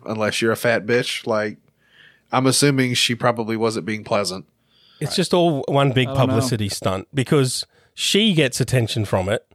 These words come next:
Speaker 2: but also
Speaker 1: Yeah.
Speaker 2: the horse place gets attention from it as well. Eh, like, everyone wins out of that story, right? <sighs> Everyone ha-, everyone can to take their positions, whether they're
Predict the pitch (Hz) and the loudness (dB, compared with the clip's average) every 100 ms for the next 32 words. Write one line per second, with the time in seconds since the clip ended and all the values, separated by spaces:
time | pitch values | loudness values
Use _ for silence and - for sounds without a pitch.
0 | _ _ - 143 151 147 143 110 156 202 | _ _ -4 2 2 2 2 4 4 2
1 | - 123 110 113 - 110 123 113 120 131 | 2 0 2 -2 -4 -2 -2 0 0 0
2 | 123 127 120 156 185 117 156 - - 156 | 0 0 0 0 2 0 -2 -2 0 0
3 | - 160 175 160 131 156 107 - - - | 2 2 4 4 4 2 0 -6 -16 -20
4 | _ _ _ 135 123 113 - - 113 98 | _ _ _ 2 2 2 0 0 0 0
5 | 92 117 175 _ - - - - - _ | -4 -8 -10 _ -16 -14 -14 -20 -20 _
6 | - 139 160 156 151 - - 143 170 170 | 0 4 4 4 2 0 -2 2 4 4
7 | 175 143 - 135 165 156 160 156 135 131 | 2 0 -2 0 2 4 0 2 0 0
8 | - 117 120 127 120 117 113 | 0 -2 0 2 2 2 2